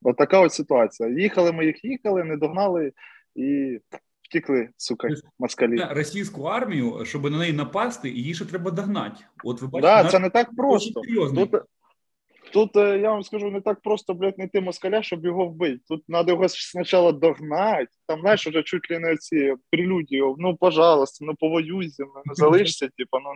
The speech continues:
Speaker 1: не, не йди», там, знаєш.
Speaker 2: <laughs>
Speaker 1: Бо, да. Ну, весело, весело, багато веселих історій. Е,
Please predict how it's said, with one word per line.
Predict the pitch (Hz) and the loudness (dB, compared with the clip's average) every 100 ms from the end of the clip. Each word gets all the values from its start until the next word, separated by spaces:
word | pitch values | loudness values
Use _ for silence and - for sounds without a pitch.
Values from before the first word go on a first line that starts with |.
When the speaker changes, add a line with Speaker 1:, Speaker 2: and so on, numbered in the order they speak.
| 147 | -6
Speaker 1:
не, | 147 | -4
не | 151 | -2
йди», | 147 135 185 160 - | 0 4 4 2 0
там, | 127 | -2
знаєш. | 131 143 139 - - 165 | -2 -6 -6 -14 -14 -8
Speaker 2:
<laughs> | 196 - 123 | -6 -4 2
Speaker 1:
Бо, | 139 160 165 160 131 _ _ _ _ _ _ _ _ 110 - _ _ _ _ _ _ _ _ _ _ _ _ _ _ _ _ _ _ _ _ _ _ _ _ _ _ _ _ _ | 6 8 8 6 0 _ _ _ _ _ _ _ _ -10 -10 _ _ _ _ _ _ _ _ _ _ _ _ _ _ _ _ _ _ _ _ _ _ _ _ _ _ _ _ _
да. | 135 135 123 110 - - _ - | -2 0 0 -2 -16 -20 _ 0
Ну, | 240 180 160 160 | 4 4 2 4
весело, | 196 170 - 139 | 6 4 4 2
весело, | 165 240 - 165 | 4 4 2 0
багато | 165 196 180 | 4 2 2
веселих | 170 180 175 | -2 0 -2
історій. | 180 - 247 285 190 - _ _ _ _ _ _ - | -4 -8 -6 -6 -6 -10 _ _ _ _ _ _ -8
Е, | 135 139 135 135 131 | -4 -2 -2 0 -2